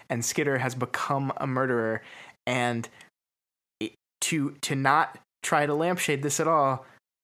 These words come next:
uh, Wildbow, in this moment, tells us actions have consequences.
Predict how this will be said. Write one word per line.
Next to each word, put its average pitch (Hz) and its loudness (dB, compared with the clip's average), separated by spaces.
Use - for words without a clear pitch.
uh, 113 2
Wildbow, 131 2
in 156 0
this 147 -2
moment, 131 -2
tells 156 0
us - 0
actions 147 4
have 120 0
consequences. - -6